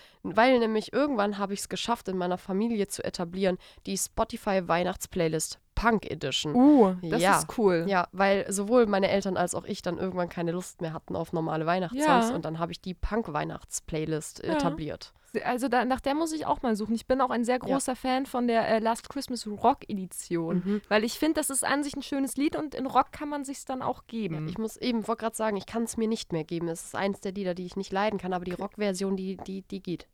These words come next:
Speaker 1: Die
Speaker 2: Ja,
Speaker 1: ist okay.
Speaker 2: die geht.
Speaker 1: Ja.
Speaker 2: Ähm, genau, ich habe als Soundtrack tatsächlich, äh, ein Lied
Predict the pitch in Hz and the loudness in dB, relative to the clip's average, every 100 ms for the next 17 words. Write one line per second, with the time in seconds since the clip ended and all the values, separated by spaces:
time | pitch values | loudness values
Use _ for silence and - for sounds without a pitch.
0 | - 180 247 254 294 - - _ 269 214 | -14 -2 0 0 -4 -12 -16 _ -6 -4
1 | 180 180 - - - _ _ - 233 233 | -4 -4 -10 -16 -20 _ _ 2 4 6
2 | 240 240 240 233 _ _ _ _ - - | 6 4 0 -4 _ _ _ _ -14 -4
3 | 269 302 285 - 302 330 202 196 - 226 | 4 6 6 6 2 4 2 -2 0 4
4 | 220 339 285 240 - 214 - 220 233 262 | 4 4 -2 -4 -6 -8 -4 -4 -4 -2
5 | 269 277 - - 208 214 - - 233 240 | -2 -2 -6 -2 2 2 2 2 2 2
6 | 240 269 269 | 2 0 -2